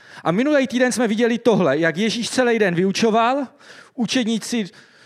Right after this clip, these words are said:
celý den tam poslouchali s dalšíma lidma a večer učedníci přišli za Ježíšem s tím, že dav má hlad. Učedníci neměli moc peněz, měli nějaký dra-, drobáky tenkrát,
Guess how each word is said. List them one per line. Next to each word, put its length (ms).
celý 380
den 180
tam 160
poslouchali 640
s 40
dalšíma 440
lidma 540
a 100
večer 500
učedníci 500
přišli 340
za 160
Ježíšem 720
s 180
tím, 240
že 300
dav 240
má 440
hlad. 480
Učedníci 480
neměli 360
moc 240
peněz, 360
měli 220
nějaký 400
dra-, 360
drobáky 480
tenkrát, 640